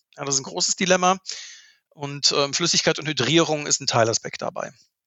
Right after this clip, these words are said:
Reines Wasser, um das nur kurz zu ergänzen, ähm, ist wahrscheinlich,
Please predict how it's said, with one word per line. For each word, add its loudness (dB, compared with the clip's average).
Reines 4
Wasser, 6
um -10
das -2
nur -2
kurz 0
zu 2
ergänzen, 0
ähm, -2
ist 2
wahrscheinlich, 4